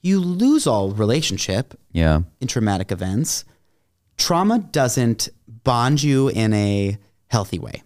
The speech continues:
Speaker 1: It
Speaker 2: Yeah.
Speaker 1: just doesn't.
Speaker 2: But it can
Speaker 1: When
Speaker 2: bond you.
Speaker 1: somebody
Speaker 2: <laughs>
Speaker 1: is, yes, it can. Uh, when somebody is the perpetrator of this
Speaker 2: Mm-hmm.
Speaker 1: trauma.
Speaker 2: Yeah.
Speaker 1: Like, it doesn't matter if it's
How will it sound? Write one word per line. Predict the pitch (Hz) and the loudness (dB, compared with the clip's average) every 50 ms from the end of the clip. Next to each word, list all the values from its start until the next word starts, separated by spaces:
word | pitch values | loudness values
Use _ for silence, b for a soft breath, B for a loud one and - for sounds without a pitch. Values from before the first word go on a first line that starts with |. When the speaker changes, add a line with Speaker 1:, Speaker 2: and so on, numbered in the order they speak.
| _ _ _ - | _ _ _ -4
Speaker 1:
It | 117 - | -2 0
Speaker 2:
Yeah. | - 131 | 0 -2
Speaker 1:
just | - - - | -2 -2 -6
doesn't. | - - - - - - - - - _ _ _ _ _ _ _ _ _ _ _ _ _ | -6 -8 -8 -10 -10 -12 -14 -14 -16 _ _ _ _ _ _ _ _ _ _ _ _ _
Speaker 2:
But | - 85 85 | -2 -2 -2
it | 78 | 0
can | - - 92 | 2 4 6
Speaker 1:
When | 90 101 104 | 6 6 6
Speaker 2:
bond | 107 107 113 117 113 | 6 6 6 6 6
you. | 156 | 4
Speaker 1:
somebody | 151 160 151 147 143 143 | 4 4 4 4 4 4
Speaker 2:
<laughs> | 135 143 - 131 123 123 | 4 4 4 2 2 2
Speaker 1:
is, | 117 117 - 113 110 - - - b b b b b b b b b b b b _ _ _ _ _ - | 4 2 2 0 -2 -4 -6 -6 b b b b b b b b b b b b _ _ _ _ _ -6
yes, | 104 92 - - | -4 -4 -4 -6
it | - | -6
can. | - - - 67 - 117 113 - - | -8 -8 -8 -8 -10 -12 -14 -4 0
Uh, | 123 117 113 113 110 107 107 104 95 76 - | 2 2 2 2 2 2 0 0 0 -2 -2
when | - 117 117 107 | -2 -2 -2 0
somebody | - 135 123 117 117 98 | 0 0 0 2 0 0
is | 107 98 | 0 -2
the | - | -4
perpetrator | - - - - - - - - 104 90 92 - - - | -8 -6 -8 -8 -6 -6 -6 -4 -4 -4 -4 -6 -6 -4
of | 101 98 95 95 92 104 90 | -2 -2 -2 -4 -6 -8 -6
this | - 90 - 101 - - - - - - _ - | -6 -6 -4 -4 -4 -2 -4 -4 -6 -8 _ 0
Speaker 2:
Mm-hmm. | 98 101 98 | 4 4 6
Speaker 1:
trauma. | 90 87 90 - 55 - - - _ _ _ _ _ | 6 6 4 2 -2 -6 -10 -16 _ _ _ _ _
Speaker 2:
Yeah. | 101 95 87 85 82 92 98 95 - _ _ _ _ - | 0 2 4 4 4 2 0 -4 -8 _ _ _ _ -4
Speaker 1:
Like, | 160 160 | -2 0
it | 208 185 | 0 0
doesn't | - 226 233 233 277 240 - | 2 2 2 2 0 0 2
matter | 165 151 143 139 135 139 151 160 165 170 180 185 185 - _ _ _ _ _ _ _ _ _ _ _ _ _ _ _ _ _ _ _ _ _ _ | 2 2 2 2 2 2 0 0 0 0 -2 -4 -6 -10 _ _ _ _ _ _ _ _ _ _ _ _ _ _ _ _ _ _ _ _ _ _
if | 127 131 - - | 0 0 0 0
it's | 123 117 - - - - - - - | -2 -2 -2 -2 -2 -2 -4 -4 -6